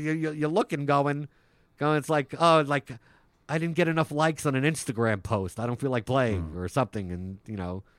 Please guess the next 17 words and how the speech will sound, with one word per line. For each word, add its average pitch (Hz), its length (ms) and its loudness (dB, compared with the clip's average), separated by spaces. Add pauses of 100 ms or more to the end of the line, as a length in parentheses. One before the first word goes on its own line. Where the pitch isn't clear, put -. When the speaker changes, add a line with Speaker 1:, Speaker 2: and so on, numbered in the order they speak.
(140)
Speaker 1:
"My 123 140 0
thumb 135 280 4
hurts." 98 480 -4
Speaker 2:
<laughs> 131 60 0 (880)
Speaker 1:
And, 107 220 -6
you 131 100 -4
know, 135 100 2
s-, - 140 -6 (120)
some, 190 320 2 (280)
some, 175 300 -4 (600)
it's - 220 -14
garbage. 135 540 4
Oh, 190 220 6
I 147 120 0
mean, 151 300 -4
it's 151 140 -10
just 160 160 -8